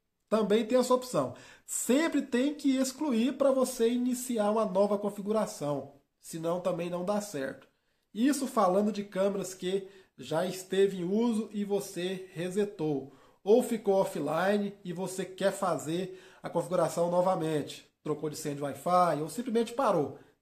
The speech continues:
Tem que fazer esse procedimento, apagar o dispositivo. Então, aquela opção que eu falei,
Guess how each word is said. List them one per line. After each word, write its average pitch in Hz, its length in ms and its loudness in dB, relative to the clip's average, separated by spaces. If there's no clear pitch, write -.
Tem 185 200 -2
que 190 60 -12
fazer 185 220 -2
esse 180 80 -8
procedimento, 180 680 -4
apagar 165 720 0
o 180 60 -8
dispositivo. 170 760 -6
Então, 247 220 2
aquela 247 280 4
opção 233 320 0
que 214 80 -2
eu 202 40 2
falei, 170 600 0